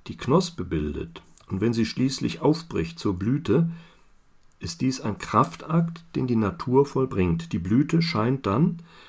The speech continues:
nach dieser gewaltigen Bemühung, plötzlich wie schwerelos zu sein. In der Blüte überwindet die Pflanze die Erdenschwere. Worum sonst soll es im Universum gehen, als um Bewusstseinsentwicklung?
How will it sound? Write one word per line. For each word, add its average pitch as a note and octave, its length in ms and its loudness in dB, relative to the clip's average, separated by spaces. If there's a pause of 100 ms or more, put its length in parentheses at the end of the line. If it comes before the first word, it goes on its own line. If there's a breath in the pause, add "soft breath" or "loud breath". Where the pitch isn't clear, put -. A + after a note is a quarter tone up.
(240 loud breath)
nach - 100 -4
dieser A#2 260 2
gewaltigen D#3 580 4
Bemühung, A2+ 600 2
plötzlich D#3 640 -2 (140)
wie D#2+ 100 -4
schwerelos F#2 760 -2
zu - 140 -4
sein. E2+ 480 0 (480 loud breath)
In G2+ 100 -2
der F#2 100 4
Blüte A#2+ 540 0 (400)
überwindet A#2+ 760 6 (140)
die A#2 80 -6
Pflanze A2+ 640 -4 (120)
die A2+ 140 -4
Erdenschwere. F#2+ 720 -2 (800)
Worum D#2+ 340 0
sonst G#2 460 4
soll F2 240 4
es E2 320 0
im E2+ 280 2
Universum F#2 680 2
gehen, F2+ 400 2 (320 loud breath)
als G2+ 240 -6
um F#2+ 160 -2
Bewusstseinsentwicklung? F2 1400 0